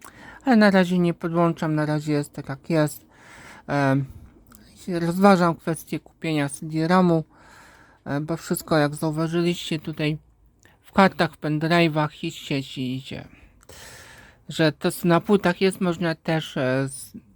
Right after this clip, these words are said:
skopiować na, em, pendrive'y lub karty S D. S D mikro. No. Że w-, fajnie jest opracowana technologia, po prostu jestem pod wrażeniem.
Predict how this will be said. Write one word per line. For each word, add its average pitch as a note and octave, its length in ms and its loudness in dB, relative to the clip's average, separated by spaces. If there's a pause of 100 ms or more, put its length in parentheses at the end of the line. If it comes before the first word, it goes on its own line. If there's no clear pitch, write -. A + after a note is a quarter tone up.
(500)
skopiować E3 680 2
na, D3 260 4 (920)
em, C3+ 560 0 (380)
pendrive'y E3 540 4
lub D3 200 -4
karty C#3 640 -2 (920)
S D3+ 220 -4
D. B2 220 2 (1800)
S D3 140 -2
D D#3 200 4
mikro. C#3 400 -2 (1000)
No. B2 260 0 (1300)
Że A3 300 2
w-, - 360 -12
fajnie E3 360 4
jest C3+ 320 -2
opracowana D3+ 760 -2
technologia, D3 840 -4
po F#3 140 -16
prostu - 440 -12
jestem D#3+ 300 -4
pod E3 160 -8
wrażeniem. D3+ 580 0